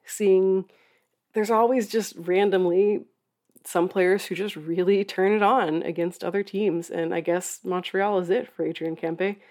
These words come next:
Hey, whatever, I don't care. Um, if you're wondering, did Adrian Kempe take a penalty in this game? Because I know, uh, you're always wondering. Uh, well, the answer to that one, my friend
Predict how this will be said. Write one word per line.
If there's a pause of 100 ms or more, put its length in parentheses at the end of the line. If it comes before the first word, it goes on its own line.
(260)
Hey,
whatever,
I
don't
care. (340)
Um, (880)
if
you're
wondering,
did
Adrian
Kempe
take
a
penalty
in
this
game?
Because
I
know, (120)
uh, (100)
you're
always
wondering. (380)
Uh,
well,
the
answer
to
that
one,
my
friend